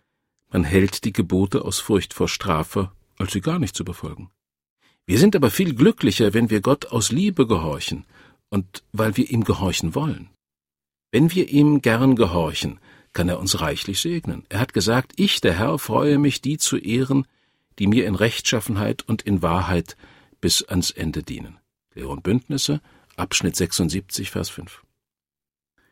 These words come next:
Gehorsam hilft uns auch, Fortschritt zu machen und dem himmlischen Vater ähnlicher zu werden. Wer aber nichts tut, bis es ihm geboten wird,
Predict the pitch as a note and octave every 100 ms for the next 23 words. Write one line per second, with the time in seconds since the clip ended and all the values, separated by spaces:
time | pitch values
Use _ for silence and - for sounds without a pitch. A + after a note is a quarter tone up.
0 | _ _ _ _ _ - G2+ F#2+ F#2 A2+
1 | A#2+ B2+ A#2+ B2+ - F#2+ - G2+ - B2
2 | G#2+ - F2 - F2 D#2 D#2 C2+ _ _
3 | _ _ - G#2 F2+ A#2 G2+ - G#2 A2
4 | E2+ D#2 - A2 F2+ - C#2 - - B1+
5 | - _ _ _ _ _ _ _ _ _
6 | _ D2 - - B2 - - - - -
7 | - - _ - - E2 C2 D#2+ D2+ -
8 | F2 - A#2 D3 -